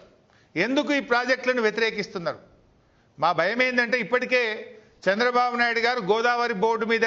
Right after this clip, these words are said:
ట్రిబ్యునల్ వేయాలని అడుగుతున్నాడు, గోదావరి నది మీద. మళ్ళీ ఆడ ట్రిబ్యునల్ పడితే ఏండ్ల తరబడి అలా ఇరుక్కపోతాయి ఈ ప్రాజెక్టులు, బయటకు రావు. ఇవి నికర జలాలు,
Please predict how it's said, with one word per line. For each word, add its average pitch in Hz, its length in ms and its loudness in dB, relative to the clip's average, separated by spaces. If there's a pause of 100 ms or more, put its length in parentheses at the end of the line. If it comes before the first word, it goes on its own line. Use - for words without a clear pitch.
(100)
ట్రిబ్యునల్ 220 360 0
వేయాలని 214 420 2
అడుగుతున్నాడు, 202 400 -4
గోదావరి 185 360 2
నది 151 160 -4
మీద. 127 160 -12 (920)
మళ్ళీ 220 220 0
ఆడ 247 220 0
ట్రిబ్యునల్ 240 380 2
పడితే 254 240 0 (120)
ఏండ్ల 262 260 0
తరబడి 247 380 0
అలా 226 120 0
ఇరుక్కపోతాయి 220 640 0 (320)
ఈ 196 100 0
ప్రాజెక్టులు, 202 540 -2
బయటకు 175 300 -4
రావు. 185 260 0 (1300)
ఇవి 202 180 2
నికర 202 400 0
జలాలు, 226 400 0